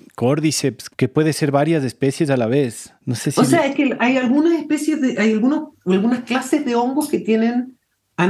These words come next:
Speaker 2: anamorfos. Es decir, hay especies descritas como Isaria,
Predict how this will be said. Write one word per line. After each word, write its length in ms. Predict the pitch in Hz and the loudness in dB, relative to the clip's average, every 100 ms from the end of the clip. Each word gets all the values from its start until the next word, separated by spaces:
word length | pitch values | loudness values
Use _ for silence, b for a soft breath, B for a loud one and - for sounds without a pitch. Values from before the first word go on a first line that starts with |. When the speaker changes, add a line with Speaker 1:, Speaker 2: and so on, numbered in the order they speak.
| 175 | 2
Speaker 2:
anamorfos. 840 | 202 240 233 - 110 - - - _ _ _ _ | 0 -2 -6 -12 -14 -14 -20 -20 _ _ _ _
Es 120 | 170 180 | 0 0
decir, 560 | 180 - 180 123 - _ _ _ | 0 0 0 0 -10 _ _ _
hay 220 | 185 220 | 0 2
especies 680 | 233 - 247 247 269 285 196 | 0 -2 -4 -2 -2 -2 0
descritas 760 | 202 202 214 226 240 277 277 | -2 -2 0 0 0 -2 -4
como 340 | - 185 180 165 | -4 -2 0 -2
Isaria, 840 | 170 - 233 220 180 175 220 285 | -2 0 2 2 0 -2 -2 -10